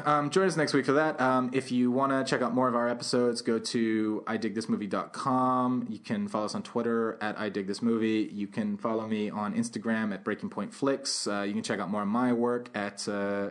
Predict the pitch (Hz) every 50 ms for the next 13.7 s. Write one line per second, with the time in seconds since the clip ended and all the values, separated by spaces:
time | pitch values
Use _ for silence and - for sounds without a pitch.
0 | - - - - - 113 - - 113 101 98 98 101 80 - - - 120 120 120
1 | 120 117 117 110 - - - 82 85 85 90 98 92 95 - - - - - -
2 | - - - - - _ - - 120 113 107 107 98 120 120 131 156 175 165 -
3 | - - - - 117 - - 131 127 123 123 120 - - 131 127 123 123 113 -
4 | - 123 123 127 123 123 139 123 120 113 - 160 151 147 - - 156 151 151 156
5 | 156 156 - - - - - 147 151 151 151 151 151 147 147 - - 156 151 147
6 | - - - - - - - 127 139 147 143 - 127 143 143 147 139 - 110 110
7 | - 113 113 110 104 107 104 - - - 117 113 113 113 113 110 107 107 107 101
8 | - 107 107 107 104 101 101 101 98 95 101 101 104 110 110 - 123 113 113 110
9 | 110 110 113 110 - - - 107 104 104 101 101 98 98 98 98 95 - 98 98
10 | 98 98 98 95 98 98 - - 104 101 - 104 101 95 92 - - 107 110 -
11 | - 117 110 110 110 113 117 - - 95 87 90 90 87 - - - - - 92
12 | - - - 95 90 90 87 87 - - - 95 95 92 92 90 90 92 - -
13 | 98 - - - 95 92 90 131 135 139 139 139 143